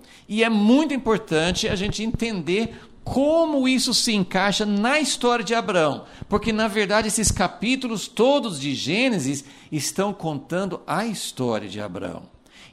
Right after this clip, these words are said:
Então, essa escolha de Deus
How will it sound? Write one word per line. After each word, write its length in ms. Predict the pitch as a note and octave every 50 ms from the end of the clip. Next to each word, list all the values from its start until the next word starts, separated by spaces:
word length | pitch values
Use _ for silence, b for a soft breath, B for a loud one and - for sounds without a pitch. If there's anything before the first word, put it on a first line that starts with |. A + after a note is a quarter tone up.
| B A#2+
Então, 580 | C3 C3 B2+ B2+ F3 F3+ F#3+ G#3 - F3+ - -
essa 360 | - D3+ E3 E3+ D#3+ - E3+ D3
escolha 760 | - - - - - - - - G#3 B3+ C4+ C4+ A#3 F#3+ D#3
de 140 | A#2+ C3+ C3
Deus 580 | G#2 G2+ C#3+ E3+ G3 G#3 F3+ C#3 A#2+ - -